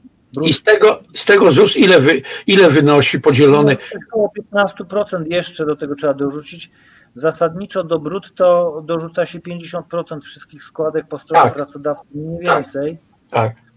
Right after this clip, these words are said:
Speaker 2: Lub inaczej, od strony netto, jeżeli ktoś dostaje, mm, e, tysiąc złotych, to do tego tysiąca trzeba około osiemset pięćdziesiąt dopłacić po stronie pracodawcy.
Speaker 1: No, czyli minimalny zus, nakłady, y,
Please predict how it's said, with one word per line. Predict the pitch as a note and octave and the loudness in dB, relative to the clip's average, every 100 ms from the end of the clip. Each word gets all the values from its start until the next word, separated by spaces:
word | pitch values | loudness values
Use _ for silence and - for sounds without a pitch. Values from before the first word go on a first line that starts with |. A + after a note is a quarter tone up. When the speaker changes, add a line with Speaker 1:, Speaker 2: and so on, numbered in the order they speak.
| _ _ _ _ _ _ _ - | _ _ _ _ _ _ _ -12
Speaker 2:
Lub | E3+ G#3 | -10 -10
inaczej, | G#3 G3 F#3 - C#3 | -10 -6 -4 -4 -6
od | D#3 D#3+ | -6 -8
strony | - F#3+ F#3 F3+ | -6 -6 -4 -4
netto, | F3+ F#3 - D3+ D3 D3 D#3 | -4 -6 -6 -4 -4 -6 -16
jeżeli | D3+ D3 D#3 C#3+ D#3+ D#3 | -14 -10 -8 -8 -10 -12
ktoś | - D#3+ D3+ | -8 -8 -8
dostaje, | C#3 C#3 - D3 C#3+ C3 | -12 -12 -8 -6 -6 -8
mm, | C3 C3 C3+ C3+ | -12 -16 -18 -16
e, | C3+ B2+ B2 B2 B2 A#2+ A#2 | -14 -14 -14 -16 -16 -16 -16
tysiąc | - F#3 F#3 E3+ | -16 -14 -12 -14
złotych, | D#3 E3+ F3 F3+ - | -8 -8 -8 -14 -14
to | D#3 | -12
do | C#3+ | -10
tego | D3 C#3+ | -12 -12
tysiąca | C#3+ C3+ D#3 D#3 C#3+ | -14 -14 -14 -12 -14
trzeba | - C3+ C3+ C3 | -12 -8 -8 -8
około | - C#3 C3+ B2+ | -12 -12 -10 -10
osiemset | B2+ C3+ B2 B2 - | -12 -18 -20 -20 -20
pięćdziesiąt | B2+ B2+ A#2+ A#2 A2+ | -20 -20 -20 -20 -18
dopłacić | A2+ G#2 A#2+ A2+ _ | -20 -14 -14 -14 _
po | _ | _
stronie | G2 - A2+ | -20 -20 -20
pracodawcy. | G#2 G2 _ - - _ _ _ - - - - | -20 -20 _ -20 -20 _ _ _ -20 -20 -10 -2
Speaker 1:
No, | F3+ | 0
czyli | - G#3 G3 | 2 4 6
minimalny | G3+ F3+ E3 F#3+ A3+ G3+ F3+ | 6 6 6 6 6 6 4
zus, | A#2+ F#3 D3 - | 6 6 6 4
nakłady, | C#3 E3 E3 F3+ F3+ E3 D#3+ D3 - - _ _ _ | 2 2 4 4 6 6 4 2 -4 -20 _ _ _
y, | C#3 C3+ C#3 | 4 4 4